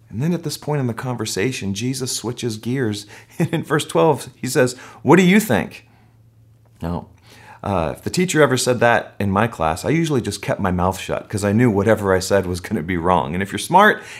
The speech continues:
and Jesus, God incarnate, says, "What do you think?" you, uh, you keep your mouth shut. And I, we don't have, uh, the response there, but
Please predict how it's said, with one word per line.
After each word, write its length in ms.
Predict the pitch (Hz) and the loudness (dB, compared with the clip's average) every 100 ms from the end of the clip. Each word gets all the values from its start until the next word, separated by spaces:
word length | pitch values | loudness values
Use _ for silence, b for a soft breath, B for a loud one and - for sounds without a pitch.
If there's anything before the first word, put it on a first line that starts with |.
| B | B
and 180 | 120 110 | 4 4
Jesus, 760 | 101 107 185 220 117 95 95 113 | 2 0 4 4 6 2 2 -2
God 340 | 110 143 165 | 2 4 6
incarnate, 720 | 123 113 - 156 135 104 - B | 4 2 2 2 4 2 -2 B
says, 240 | - 143 110 | -2 0 4
"What 160 | 151 | 2
do 80 | 147 | 4
you 160 | 180 214 | 2 2
think?" 400 | 98 90 - - B B B - | 0 -4 -6 -14 B B B -4
you, 200 | 196 202 | 0 2
uh, 320 | 180 160 160 139 _ _ - | 2 2 -2 -10 _ _ -10
you 140 | 143 | -8
keep 240 | 156 196 185 | -4 -4 0
your 80 | 135 | 4
mouth 240 | 139 160 | 4 4
shut. 400 | - - - - b b b b b _ | 0 -6 -6 -16 b b b b b _
And 120 | 95 | -4
I, 160 | 98 - | -2 -2
we 320 | 107 101 113 | -6 0 2
don't 200 | 131 120 | 2 2
have, 420 | 117 127 127 113 - 107 - | 2 2 2 -2 -4 -4 -4
uh, 300 | 101 92 85 | -2 -2 -2
the 140 | 87 | -4
response 540 | 98 98 - 131 117 - | -2 -2 0 0 0 0
there, 460 | 117 127 90 104 110 | 2 4 2 0 0
but 360 | 98 90 - | 2 2 -4